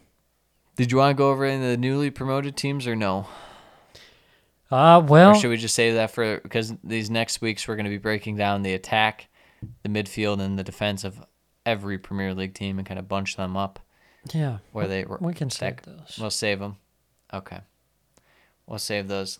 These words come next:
Speaker 1: Let's round off this podcast with a couple quick hitting talking points, Sam.
Speaker 2: Lightning round.
Speaker 1: All right. Some predictions here.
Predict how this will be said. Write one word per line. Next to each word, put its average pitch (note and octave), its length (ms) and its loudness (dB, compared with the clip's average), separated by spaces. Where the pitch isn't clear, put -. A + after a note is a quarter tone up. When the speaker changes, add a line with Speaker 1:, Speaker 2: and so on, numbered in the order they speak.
Speaker 1:
Let's A#2+ 300 -8
round B2+ 380 -4
off A#2 220 -2
this A2+ 160 -12
podcast G#2+ 880 -4
with - 80 -20
a - 80 -20
couple G2+ 500 -6
quick B2 280 -6
hitting A2 280 -12
talking G#2 480 -8
points, F#2 380 -8
Sam. F#2+ 360 -6
Speaker 2:
Lightning D#3+ 560 -4
round. C#3+ 800 -4
Speaker 1:
All G#2 140 0
right. F#2+ 240 -2
Some A2 160 -8
predictions G2 560 -8
here. G2 220 -6